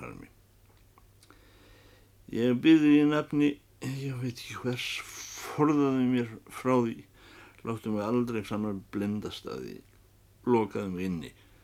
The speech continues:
Læstu.“ „Mér dettur annað í hug, kindin mín,“ segir hann, „og, um,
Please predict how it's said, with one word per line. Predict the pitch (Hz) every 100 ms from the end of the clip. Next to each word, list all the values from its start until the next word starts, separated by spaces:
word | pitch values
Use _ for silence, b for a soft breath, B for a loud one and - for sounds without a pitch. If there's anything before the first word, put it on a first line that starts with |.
| b b -
Læstu.“ | 101 98 92 95 - - - - - _ _ _ _ _ _ _ _ _ _ b b b b b b b b b -
„Mér | - 135 139 143 147 - - -
dettur | 123 160 151 165
annað | 170 185 185
í | 185
hug, | 185
kindin | - 196 175 185
mín,“ | 175 175
segir | 170 170 165 160
hann, | 180 185 - - - b b b b b -
„og, | - 143 147 165 160 156 151 160
um, | -